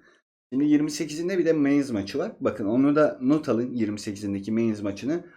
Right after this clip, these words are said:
Bochum'un, yani Bochum Hoffenheim'ın bitişine göre Mainz maçını da değerlendirebilirsiniz. Bochum Hoffenheim maçında ben bir ve iki buçuk üst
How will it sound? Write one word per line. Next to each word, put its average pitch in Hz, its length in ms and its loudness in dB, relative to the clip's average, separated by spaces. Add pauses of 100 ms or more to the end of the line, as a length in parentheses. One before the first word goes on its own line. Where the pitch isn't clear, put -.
(160)
Bochum'un, 151 760 2
yani 104 280 -4
Bochum 143 280 2
Hoffenheim'ın 135 640 -4
bitişine 151 420 -2
göre 139 400 0 (400)
Mainz 143 280 6
maçını 123 320 -2
da 147 120 -2
değerlendirebilirsiniz. 127 1080 2 (380)
Bochum 185 260 0
Hoffenheim 156 520 0
maçında 147 680 -2 (300)
ben 160 400 -4
bir 226 260 4
ve 208 180 4
iki 202 240 -4
buçuk - 300 -6
üst - 340 -6